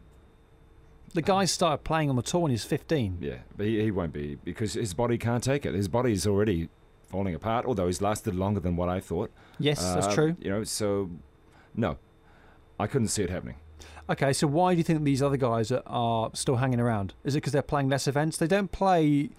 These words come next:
Speaker 2: Well, they don't
Speaker 1: apart
Speaker 2: play
Speaker 1: from
Speaker 2: as many
Speaker 1: Meltzer.
Speaker 2: matches. They don't play as many matches because they're not going through to the Grand Slam finals, are they?
Speaker 1: So, they, 'cause they're not reaching all the semi-finals,
Speaker 2: Yeah.
Speaker 1: they're not playing the distance
Speaker 2: Yep.
Speaker 1: like the top four. You think that's why?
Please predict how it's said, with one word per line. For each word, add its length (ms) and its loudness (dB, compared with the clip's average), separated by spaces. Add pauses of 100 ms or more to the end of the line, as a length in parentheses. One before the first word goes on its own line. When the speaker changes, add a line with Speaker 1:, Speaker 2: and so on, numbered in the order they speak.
(280)
Speaker 2:
Well, 140 2
they 60 4
don't 20 2
Speaker 1:
apart 160 6
Speaker 2:
play 60 4
Speaker 1:
from 20 6
Speaker 2:
as 80 6
many 240 6
Speaker 1:
Meltzer. 260 2
Speaker 2:
matches. 220 2
They 120 0
don't 140 2
play 140 0
as 80 0
many 160 0
matches 400 -2
because 340 -4
they're 120 0
not 180 -2
going 180 -2
through 200 -4
to 40 -2
the 80 0
Grand 300 2
Slam 220 0
finals, 360 -2
are 80 0
they? 240 -2
Speaker 1:
So, 180 -2
they, 120 6
'cause 380 -4
they're 100 4
not 160 2
reaching 340 2
all 60 2
the 80 -2
semi-finals, 640 0
Speaker 2:
Yeah. 60 2
Speaker 1:
they're 60 2
not 100 -6
playing 220 0
the 80 2
distance 680 -2
Speaker 2:
Yep. 100 -2
Speaker 1:
like 220 0
the 60 -8
top 220 -2
four. 400 0
You 80 2
think 200 0
that's 200 -2
why? 260 0